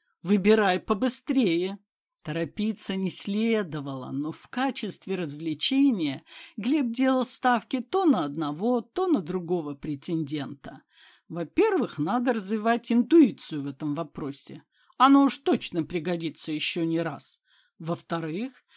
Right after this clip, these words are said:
чем раньше понять, кто тут избранник судьбы, тем лучше. Счастливая концовка приблизит день моей неминуемой свободы. В-третьих,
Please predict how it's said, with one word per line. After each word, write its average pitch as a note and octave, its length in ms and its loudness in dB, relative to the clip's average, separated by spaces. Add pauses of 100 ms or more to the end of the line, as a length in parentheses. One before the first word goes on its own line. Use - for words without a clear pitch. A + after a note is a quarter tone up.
(180)
чем A3+ 240 2
раньше A#3+ 420 2
понять, A3 540 0
кто B3+ 420 0
тут E3 280 -6
избранник D#3+ 640 -4
судьбы, G#3+ 500 0
тем F4+ 260 -2
лучше. C#4 640 2 (480)
Счастливая A#3 920 0
концовка G#3+ 1120 -2
приблизит A#3 920 2
день C4+ 320 6
моей C4 640 8
неминуемой B3 960 4
свободы. G3 1000 -2 (720)
В-третьих, E3+ 920 -4